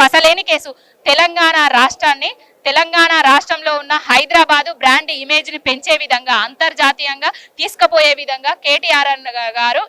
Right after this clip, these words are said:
ఈ ఫార్ములా రేసును నిర్వహించడం జరిగింది. తర్వాత ఏం జరిగింది? దాని తర్వాత పెట్టుబడులు వచ్చినాయి,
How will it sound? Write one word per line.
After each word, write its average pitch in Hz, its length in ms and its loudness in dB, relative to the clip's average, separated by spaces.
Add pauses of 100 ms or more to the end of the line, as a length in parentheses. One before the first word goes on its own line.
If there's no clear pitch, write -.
ఈ 302 140 -8
ఫార్ములా 285 420 0
రేసును 254 360 -6 (240)
నిర్వహించడం 302 600 -2
జరిగింది. 214 520 -2 (320)
తర్వాత 302 260 0 (100)
ఏం 311 120 -8
జరిగింది? 285 420 -10
దాని 269 300 0 (120)
తర్వాత 277 440 -2 (160)
పెట్టుబడులు 294 480 0
వచ్చినాయి, 285 360 -8